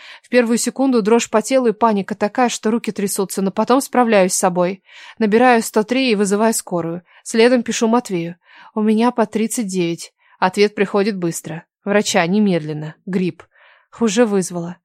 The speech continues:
Помощь приезжает так быстро, что мне становится лишь страшнее. По нашим вечерним предновогодним пробкам это подвиг. Заметно, что очень торопились. Родители обескураженно переглядываются.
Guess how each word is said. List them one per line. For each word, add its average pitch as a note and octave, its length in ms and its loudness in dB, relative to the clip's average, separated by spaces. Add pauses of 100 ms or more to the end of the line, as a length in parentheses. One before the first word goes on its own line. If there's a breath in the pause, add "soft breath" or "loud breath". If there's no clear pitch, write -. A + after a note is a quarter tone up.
(300 loud breath)
Помощь B3 320 2
приезжает A#3 440 2
так G#3 200 0
быстро, A3+ 340 0
что - 180 -4
мне A3 220 2
становится A3+ 540 0
лишь G#3+ 180 -2
страшнее. F3+ 640 -4 (280 loud breath)
По G#3+ 120 0
нашим A#3 320 2
вечерним A3+ 480 0
предновогодним G#3+ 720 0
пробкам A3 540 -2
это A#3 260 -2
подвиг. E3+ 500 -6 (340 loud breath)
Заметно, G#3+ 480 4
что G#3+ 200 -6
очень G#3 260 -2
торопились. F#3+ 680 -6 (480 soft breath)
Родители B3 720 2
обескураженно G#3+ 720 2
переглядываются. E3+ 920 -2